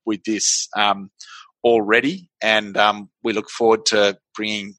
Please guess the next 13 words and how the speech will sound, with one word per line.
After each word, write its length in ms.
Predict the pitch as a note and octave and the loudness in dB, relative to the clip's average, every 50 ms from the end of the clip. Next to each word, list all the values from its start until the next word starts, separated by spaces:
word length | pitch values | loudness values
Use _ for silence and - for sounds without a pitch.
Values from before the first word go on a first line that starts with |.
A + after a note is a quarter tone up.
| _ _ | _ _
continued 640 | - G#2+ G#2 - - B2 A#2 A2 A2 G#2 G2+ - | -14 -12 -8 -6 -4 -4 -4 -4 -4 -6 -4 -2
value 380 | G2+ G2+ G2 G2+ G2+ G2+ F#2+ F2+ | 0 2 2 2 0 -2 -4 -6
to 220 | - - - G#2 | -6 -6 -2 0
our 100 | G2 G2 | 2 2
listeners 520 | F#2+ F#2+ F#2 - - - G2 F#2 F2+ - - - | 2 0 -4 -6 -6 -6 -8 -4 -2 -2 -2 -2
through 140 | - G#2 G2+ | -4 -6 -6
this 160 | F#2+ F#2+ - | -6 -6 -8
podcast 800 | - - - G2 F#2 - - - G2 G2 F#2 - - - - - _ _ - - _ - | -8 -6 -6 -6 -6 -6 -6 -2 -2 0 0 0 -2 -4 -6 -8 _ _ -20 -18 _ 0
as 260 | A2 A#2 G#2+ G2+ G#2 | 0 2 2 0 -2
you 180 | A2+ B2+ B2 | -2 -2 -2
have 320 | G#2 G#2+ G2 G2 G2 G2 - G#2+ | 0 2 2 2 2 0 -4 -8
moving 300 | G#2 G#2 F#2+ F2+ F2 F2+ | -8 -6 -6 -8 -10 -14
forward. 320 | - - - - G#2 - | -12 -10 -10 -10 -10 -14